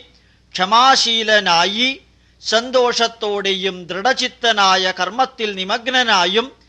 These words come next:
എന്നിലർപ്പിച്ച മനസ്സും ബുദ്ധിയോടും കൂടി വർത്തിക്കുന്ന ഭക്തനായ യോഗിയാണ് എനിക്ക് ഏറ്റവും പ്രിയനായിട്ടുള്ളത്. യസ്മാന്നോ ദ്വിജതേ ലോകോ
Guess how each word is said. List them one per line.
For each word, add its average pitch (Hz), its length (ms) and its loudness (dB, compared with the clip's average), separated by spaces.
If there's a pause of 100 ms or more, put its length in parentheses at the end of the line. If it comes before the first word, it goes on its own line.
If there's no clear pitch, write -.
(420)
എന്നിലർപ്പിച്ച 233 880 0
മനസ്സും 202 600 -2
ബുദ്ധിയോടും 208 800 0
കൂടി 185 260 -6
വർത്തിക്കുന്ന 185 840 -2 (400)
ഭക്തനായ 190 880 2
യോഗിയാണ് 180 840 2 (460)
എനിക്ക് 185 360 -2
ഏറ്റവും 269 640 0
പ്രിയനായിട്ടുള്ളത്. 190 1300 0 (640)
യസ്മാന്നോ 202 1120 2
ദ്വിജതേ 208 720 2
ലോകോ 196 760 -2